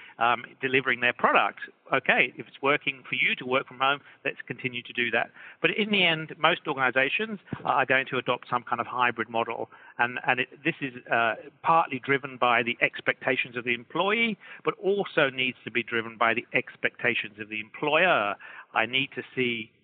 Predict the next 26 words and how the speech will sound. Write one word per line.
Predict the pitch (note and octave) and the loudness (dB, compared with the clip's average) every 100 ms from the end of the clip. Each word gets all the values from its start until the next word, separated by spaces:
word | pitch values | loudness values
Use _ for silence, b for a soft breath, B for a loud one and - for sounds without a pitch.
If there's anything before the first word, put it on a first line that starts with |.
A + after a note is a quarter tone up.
| _ | _
productivity | - C3+ - - D#3 D3 - C3 | 0 0 0 -4 -4 -4 -4 -2
maintained. | C3 B2+ B2 D#3 E3 E3 C#3+ | 0 -2 2 4 4 2 2
I | A#2 | 0
need | A#2+ - | -2 -6
to | - | -4
see | A#2+ | -4
a | |
contribution | A2 C3 B2 - A#2+ A2+ A#2 | -2 -4 -4 -8 -6 -8 -10
from | - | -12
these | A2+ - | -12 -6
people, | A#2+ A2+ A#2 A2+ B B | -6 -4 -4 -6 B B
and | B2 A2+ | 0 2
how | D#3 E3+ E3+ | 4 4 4
we | D#3 | 4
get | C#3+ C#3+ _ | 2 0 _
best | C#3 B2 | -2 0
going | - B2+ | 2 2
to | B2 | 0
manage | B2+ B2 A#2+ A2 | 2 2 2 0
that | B2 - | 0 4
balance | B2 A#2 G#2 G#2+ - | 4 4 0 -6 -20
between | - - A2 - B - | -14 -8 -8 -8 B -12
what | B2 | -4
the | B2+ | -4
employee | A2+ - D3 C#3+ C3 | -4 -4 0 2 2
desires, | A#2+ A2 A#2+ A#2+ A#2+ | 0 0 2 4 4